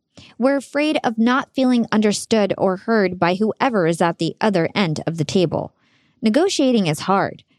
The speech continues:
especially when you may not feel comfortable taking risks or rocking the boat. But there's an art to negotiating, and you can master it with a few simple tricks and guidelines.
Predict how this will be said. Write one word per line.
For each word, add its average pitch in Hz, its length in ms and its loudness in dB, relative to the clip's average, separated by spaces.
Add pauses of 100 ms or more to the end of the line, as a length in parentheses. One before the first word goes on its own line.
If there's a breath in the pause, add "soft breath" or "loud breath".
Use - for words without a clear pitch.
(160)
especially 330 520 -2
when 247 200 0
you 220 80 2
may 208 200 2
not 220 260 -2
feel 214 180 0
comfortable 180 680 0
taking 175 460 -4
risks - 540 -2
or 233 200 0
rocking 196 400 -2
the 165 60 -2
boat. 151 300 -2 (680 loud breath)
But - 100 0
there's 339 180 2
an 320 100 2
art 285 220 -2
to - 100 -4
negotiating, 156 760 0 (120)
and 220 140 2
you 247 80 0
can 247 200 2
master 196 460 2
it 165 100 0
with 180 160 -4
a 156 60 -2
few 269 300 -2
simple 214 340 -2
tricks - 460 -4
and 180 160 -2
guidelines. 147 720 -2